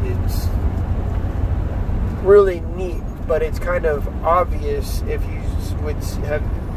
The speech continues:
kind of recognized that everywhere I go, it's people saying,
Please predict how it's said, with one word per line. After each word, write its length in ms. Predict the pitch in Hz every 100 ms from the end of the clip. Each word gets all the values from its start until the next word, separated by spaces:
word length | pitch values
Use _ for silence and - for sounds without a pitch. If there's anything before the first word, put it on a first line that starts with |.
| - - -
kind 160 | 175 156
of 320 | - - -
recognized 560 | 180 - 156 147 143 - - - - - - - - - - - - - - - -
that 160 | 160 143
everywhere 460 | 175 180 175 165 151
I 120 | 143
go, 480 | - 160 160 147 -
it's 260 | - -
people 380 | - - - 156
saying, 400 | - 156 143